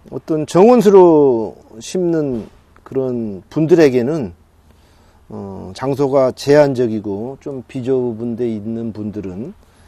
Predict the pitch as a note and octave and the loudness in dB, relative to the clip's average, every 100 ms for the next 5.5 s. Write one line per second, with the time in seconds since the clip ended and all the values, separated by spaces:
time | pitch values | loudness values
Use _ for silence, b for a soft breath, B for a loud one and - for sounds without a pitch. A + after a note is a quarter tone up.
0 | b b b - A2 C3+ B2+ F2+ - _ | b b b -14 -8 -6 -6 -10 -20 _
1 | _ - - D#3 D3 C#3 A#2 - - - | _ -20 -12 -10 -8 -10 -10 -14 -18 -10
2 | G#2 A#2 A2 G2 C3+ F3+ _ _ _ _ | -8 -6 -8 -10 -14 -18 _ _ _ _
3 | - - - - - - - - - _ | -20 -20 -20 -20 -20 -20 -20 -20 -20 _
4 | - - - D3 - E3+ D#3 D3 C3 A2+ | -20 -14 -8 -4 0 0 0 -2 -4 -2
5 | B2+ C#3 C#3 A#2 | -2 -2 -2 -4